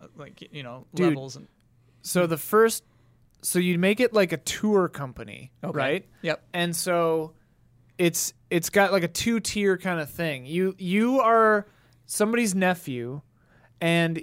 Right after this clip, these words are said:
Speaker 2: or Oak or whoever is, is hired you, and you are taking control of this Pokemon tour, photo-, photographic tour company,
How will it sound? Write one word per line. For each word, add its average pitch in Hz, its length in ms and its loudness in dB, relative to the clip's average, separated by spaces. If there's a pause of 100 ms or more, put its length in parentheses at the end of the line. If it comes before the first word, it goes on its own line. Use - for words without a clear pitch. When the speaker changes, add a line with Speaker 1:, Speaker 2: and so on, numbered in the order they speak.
(540)
Speaker 2:
or 175 420 2 (500)
Oak 202 320 6
or 175 100 2
whoever 160 600 4 (300)
is, 175 200 -4
is 170 260 -4 (160)
hired 220 520 2
you, 135 360 -4 (440)
and 175 220 0
you 202 460 2
are 180 140 0
taking 202 440 -4
control 175 640 0
of 151 140 -6
this 147 320 -6 (280)
Pokemon 185 520 0
tour, 180 540 2 (440)
photo-, 196 360 2
photographic 185 680 2
tour 202 320 2
company, 135 580 -8